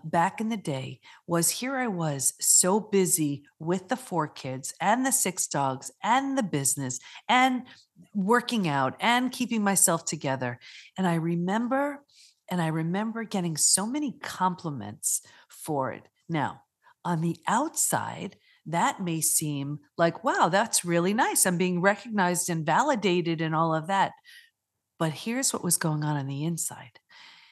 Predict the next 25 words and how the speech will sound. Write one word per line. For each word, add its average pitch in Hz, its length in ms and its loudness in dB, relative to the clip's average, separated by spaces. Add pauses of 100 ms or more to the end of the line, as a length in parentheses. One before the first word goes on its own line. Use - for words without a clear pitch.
(180)
That's 170 580 2 (100)
what 156 260 0
was 160 320 -2
fueling 135 640 -6
me. 131 180 -10 (280)
I 196 180 6
was 233 240 0
getting 175 340 -2
so - 360 8
much 226 400 -2
validation 175 880 2 (580)
from 208 560 4 (540)
doing 247 380 2
so 220 340 8
much - 540 4 (260)
and 196 160 6
having 220 320 6
it 214 120 4
all 220 200 8
together 220 720 4 (220)
and 185 120 2
keeping 247 360 0
it 202 100 2
all 185 220 4
together. 190 680 0